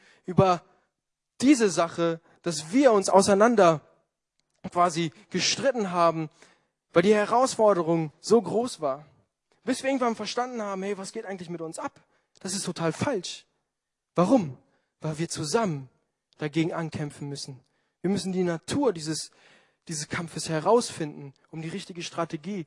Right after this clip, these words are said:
anzuwenden. Nein, wir sind nicht alleine, sondern zusammen,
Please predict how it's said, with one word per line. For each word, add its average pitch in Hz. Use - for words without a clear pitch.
anzuwenden. 151
Nein, 196
wir 175
sind 196
nicht 180
alleine, 170
sondern 147
zusammen, 185